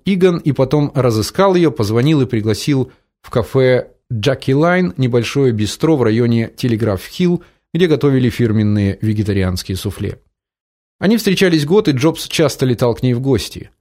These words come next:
На выставке Macworld в Бостоне он при большом скоплении народа сообщил, что сильно влюблен, поэтому торопится на самолет в Филадельфию, летит к своей девушке. Публика была очарована его откровенностью.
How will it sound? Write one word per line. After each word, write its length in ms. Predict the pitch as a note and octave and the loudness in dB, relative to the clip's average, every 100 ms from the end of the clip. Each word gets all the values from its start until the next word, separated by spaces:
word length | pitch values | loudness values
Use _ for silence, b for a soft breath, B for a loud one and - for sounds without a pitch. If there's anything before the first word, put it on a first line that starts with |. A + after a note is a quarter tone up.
| _ _ _ - | _ _ _ -2
На 160 | B2+ | 2
выставке 680 | C3+ - C3 A2+ - A#2+ - | 2 2 -2 -4 0 0 2
Macworld 760 | B2+ C3 A2+ B2+ C3 A#2+ G#2+ - | 0 0 -2 0 2 2 -2 -4
в 200 | B2+ B2+ | -2 0
Бостоне 600 | D#3 D#3+ - G#2 F#2 F2+ | 0 -2 -2 -2 -2 -2
он 200 | A#2+ A#2 | -2 -2
при 140 | G#2 A2+ | -2 0
большом 380 | A2 G#2 B2+ G#2 | 0 0 -4 -2
скоплении 400 | A2 A2 A2+ G#2+ | -4 -2 -2 0
народа 440 | B2 F3+ E3 D3 B B B | 2 2 2 -2 B B B
сообщил, 420 | - E3 D#3 G3 | 0 0 2 -2
что 180 | F#3+ D3+ | 0 -2
сильно 320 | - E3 D3 | 0 0 0
влюблен, 480 | B2 A#2+ A#2+ D3 C#3+ | 0 0 2 0 0
поэтому 420 | A#2 A2 G#2+ A2 | 0 0 0 -2
торопится 480 | G#2 A2+ A2 F#2+ - | 0 0 -2 -6 -4
на 80 | G#2 | -4
самолет 420 | - G#2 G2+ G2 | -4 -2 -2 -2
в 40 | - | -2
Филадельфию, 580 | G2+ A2 C#3+ - C3 | -2 -2 -2 -2 -2
летит 320 | G#2 F#2+ G#2+ - | -2 -2 -6 -6
к 40 | |
своей 280 | - G2 F#2+ | -4 -2 -2
девушке. 540 | F#2+ F2 E2 - - _ b b b - | -2 -4 -6 -12 -20 _ b b b -2
Публика 380 | A3 F3 C#3+ | 2 2 2
была 200 | B2+ C3 | 2 2
очарована 580 | B2 C3+ C3 A#2+ G#2 G2 | 2 2 2 4 2 0
его 200 | F#2+ F#2+ | 0 0
откровенностью. 960 | F#2 - A#2 D3+ D#3+ D3+ - C#3+ C3 | -2 0 0 0 0 -2 -4 -4 -4